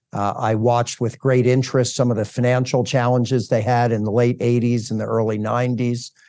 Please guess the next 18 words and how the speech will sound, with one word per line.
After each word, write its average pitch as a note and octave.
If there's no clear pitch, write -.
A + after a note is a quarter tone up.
I G2+
was F#2+
extraordinarily C3
impressed A#2+
with G2+
the, G2+
the B2
innovative C#3
approach C#3+
they B2+
took, C#3
uh, G2+
to -
navigating C3+
those C3
difficulties C3
and A2+
ultimately A#2